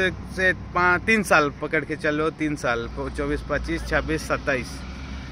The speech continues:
सत्ताईस साल में थोड़ा पूरा हम लोग सत्ताईस साल,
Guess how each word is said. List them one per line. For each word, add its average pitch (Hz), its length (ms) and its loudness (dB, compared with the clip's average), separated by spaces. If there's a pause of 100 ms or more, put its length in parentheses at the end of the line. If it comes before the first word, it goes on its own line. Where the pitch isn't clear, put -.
(180)
सत्ताईस 190 440 4
साल 185 220 8
में 190 380 2
थोड़ा 180 460 4
पूरा 233 500 2
हम 208 280 4
लोग 208 200 4 (840)
सत्ताईस 202 480 2
साल, 185 400 8